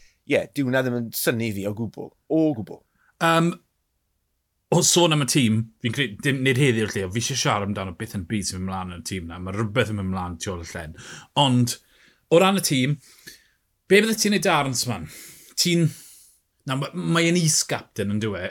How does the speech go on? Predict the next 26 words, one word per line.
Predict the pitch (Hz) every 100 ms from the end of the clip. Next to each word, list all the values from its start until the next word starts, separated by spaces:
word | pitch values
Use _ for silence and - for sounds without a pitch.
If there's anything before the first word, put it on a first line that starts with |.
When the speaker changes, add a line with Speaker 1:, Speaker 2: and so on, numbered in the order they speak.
| 117
Speaker 2:
yn | 117
gyd | 139 135 120
arweinydd. | 110 107 98 92
T'wod, | - -
cwpl | 123 151
o | -
chweched | - 156 - - 139 117 - _ _ _ _ - 127
yn |
y | 135
Giro, | 123 135 123 131
chweched | 160 - -
yn | 143 135
y | 156
Vuelta | 139 127 135
llynedd, | - 123 104 -
t'wod, | - - -
talent. | 165 135 107 92 87 - - _ _ _ _ _ _ _ 127
Doedd | 120 151
e | 165
ddim | 185
cweit | - 170 160 143
ar |
yr | 139
un | 139 135
lefel, | 113 110 120
ond, | 123 -